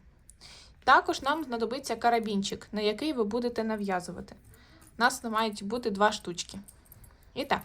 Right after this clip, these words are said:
поїхали. Що для початку потрібно зробити? Так, це закріпити нашу ниточку. Як я це роблю? Беру невеличкий хвістик, складаю ось так от навпіл.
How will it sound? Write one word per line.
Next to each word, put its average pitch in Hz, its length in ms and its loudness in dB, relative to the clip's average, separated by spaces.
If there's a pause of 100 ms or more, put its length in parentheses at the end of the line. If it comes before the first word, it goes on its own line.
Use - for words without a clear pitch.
поїхали. 214 560 -2 (160)
Що - 240 0
для 330 120 0
початку 240 440 -2
потрібно 226 360 0
зробити? 254 500 -2 (640)
Так, 202 200 -12
це 269 140 -8
закріпити 226 580 -2
нашу 202 320 0
ниточку. 196 520 -2 (100)
Як 269 240 -4
я 226 60 -4
це 214 220 -4
роблю? 180 320 -6 (1000)
Беру 262 220 0
невеличкий 262 540 -4
хвістик, 202 520 -8 (840)
складаю 247 580 2
ось 214 100 -2
так 240 220 -2
от 233 140 -6
навпіл. 196 460 -4